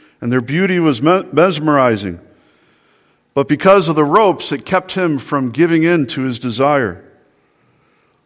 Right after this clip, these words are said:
Although his body was restrained, his heart was captivated by the song. Inwardly, he said, "Yes," though outwardly the ropes pre-, prevented him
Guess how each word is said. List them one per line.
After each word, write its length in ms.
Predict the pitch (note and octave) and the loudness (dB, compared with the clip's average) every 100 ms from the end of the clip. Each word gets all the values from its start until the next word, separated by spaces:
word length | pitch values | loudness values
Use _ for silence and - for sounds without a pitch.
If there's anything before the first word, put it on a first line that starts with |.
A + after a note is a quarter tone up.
| _ _ _ _ - | _ _ _ _ -6
Although 280 | B2+ E3 | 0 2
his 100 | D#3 | 2
body 360 | C3 D3+ E3 E3 | 4 6 6 4
was 200 | D#3 B2+ | 2 -2
restrained, 640 | A#2+ - - D#3+ E3+ F3 | -6 -6 -2 0 2 2
his 180 | D#3 G#2+ | 0 -4
heart 360 | - D#3+ E3+ E3+ | -4 -2 -2 -4
was 120 | B2+ | -12
captivated 720 | - F3 E3+ D#3 D3+ D#3+ C#3+ | -2 -2 0 -2 0 0 2
by 140 | C#3 C#3 | 2 2
the 140 | B2+ | 0
song. 600 | - D3 C#3 A#2 E2+ - _ _ _ _ _ _ _ _ _ - | -2 -4 -4 -6 -8 -18 _ _ _ _ _ _ _ _ _ 0
Inwardly, 540 | F3 F#3+ F3+ E3 E3+ | 2 4 4 4 2
he 140 | D3+ | 0
said, 480 | D#3 F#3 F3 D#3 A#2 - - - - | 0 4 6 6 2 -16 -20 -18 -2
"Yes," 560 | D#3+ F3 - - - | 2 2 0 -8 -10
though 200 | - C3 | -4 2
outwardly 500 | C#3 E3+ D3 C3+ D3+ | 4 4 0 0 -2
the 160 | B2+ B2 | 0 0
ropes 360 | C#3 D#3 - | 0 0 -2
pre-, 200 | - C3 | -6 -6
prevented 720 | A#2 - - C3+ A#2 C#3 D3+ A2 | -6 -12 -8 -6 -2 -2 -2 -6
him 280 | G#2+ F#2 | -8 -10